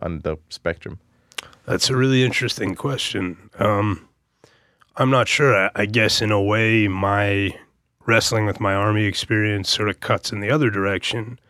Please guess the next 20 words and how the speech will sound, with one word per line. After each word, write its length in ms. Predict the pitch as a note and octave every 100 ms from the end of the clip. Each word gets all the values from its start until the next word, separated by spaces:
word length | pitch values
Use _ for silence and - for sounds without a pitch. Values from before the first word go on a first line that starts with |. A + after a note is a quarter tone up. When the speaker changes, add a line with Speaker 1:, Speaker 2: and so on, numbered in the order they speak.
| _ _ _ _ _
Speaker 2:
in 120 | -
the 100 | G#2
sense 480 | G2+ - G2+ G2+ -
that 320 | G#2+ G#2 G2+ G#2 _ _ _ _ -
because 680 | G2+ - A2+ A2+ G#2 - - _ _ -
that 320 | G#2+ A2+ A2+
is 600 | A2 G#2 G2+ G2 - - - _ _ _ _ -
the 160 | A2+
ultimate 800 | G2+ A2+ A#2+ - A#2+ A2 G#2 G#2 - _ _ _ _ _ _ _ _
in 520 | - G#2 G2+ G2 G2+ A#2+ -
the 100 | G#2
political 760 | - - A#2+ C3 - F#2 G#2+ - _ -
as 180 | A2+ G#2
opposed 580 | F#2+ - A#2 A2+ - -
to 100 | G#2+
the 300 | G#2 G#2 G#2
spiritual 800 | - - A2+ G#2 - G#2 G#2 G#2
or 100 | G2+
moral 500 | A2 A2+ A2+ G#2+ G#2
realm, 420 | G#2+ G2+ G#2